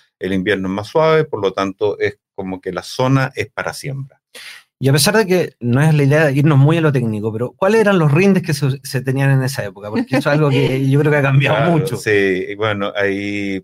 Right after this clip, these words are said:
Speaker 1: entre cincuenta y sesenta con, mira, antes de la llegada de un graminicida, cosechar cuarenta quintales en trigo de invierno era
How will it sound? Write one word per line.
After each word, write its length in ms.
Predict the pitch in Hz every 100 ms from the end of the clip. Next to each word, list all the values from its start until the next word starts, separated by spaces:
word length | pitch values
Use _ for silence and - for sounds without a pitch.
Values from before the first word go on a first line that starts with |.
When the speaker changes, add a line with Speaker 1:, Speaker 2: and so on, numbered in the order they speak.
| _
Speaker 1:
entre 300 | 107 101 101
cincuenta 600 | - 92 - 98 104 110
y 20 |
sesenta 520 | 101 90 - 90 -
con, 340 | 80 82 78 80 -
mira, 300 | 110 92 -
antes 340 | 131 139 147
de 100 | 160
la 100 | 143
llegada 320 | 123 110 117 120
de 60 |
un 160 | 120 117
graminicida, 960 | 104 98 90 87 - 156 110 117 120 -
cosechar 520 | 95 82 87 104 98
cuarenta 560 | - 95 107 113 117 98
quintales 580 | 92 85 - 101 98
en 80 | 92
trigo 260 | 80 90 87
de 100 | 85
invierno 460 | 80 87 90 85
era 440 | 85 82 80 78